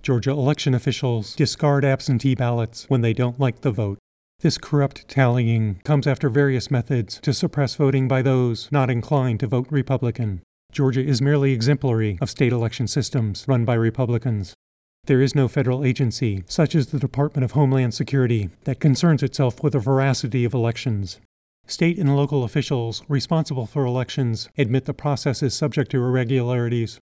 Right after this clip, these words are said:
but paradoxically insist that the system is fundamentally sound. Efforts to investigate are roundly denounced as a threat to democracy. Unsurprisingly, congressional Republicans have repeatedly voted against measures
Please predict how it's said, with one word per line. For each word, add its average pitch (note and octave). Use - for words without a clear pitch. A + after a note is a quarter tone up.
but C#3+
paradoxically C#3
insist B2
that -
the C#3
system E3+
is C#3+
fundamentally C#3
sound. A2+
Efforts C#3
to B2+
investigate A#2
are A#2+
roundly A#2
denounced C3+
as -
a B2+
threat C#3+
to D#3
democracy. A#2+
Unsurprisingly, B2
congressional B2
Republicans B2+
have C3
repeatedly D3+
voted C#3+
against C#3
measures A#2+